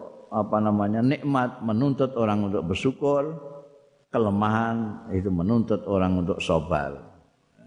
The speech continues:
Ya, sabar. Wa kana 'alal insan, lan ana 'alal insani, ing atase manusa, apa ayu qadir hadzal, hadhihi dzahirah al-waqiah,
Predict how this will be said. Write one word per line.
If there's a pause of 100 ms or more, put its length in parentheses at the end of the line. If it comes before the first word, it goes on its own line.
(160)
Ya,
sabar. (3000)
Wa
kana
'alal
insan,
lan
ana
'alal
insani,
ing
atase
manusa, (840)
apa (200)
ayu
qadir
hadzal,
hadhihi
dzahirah
al-waqiah,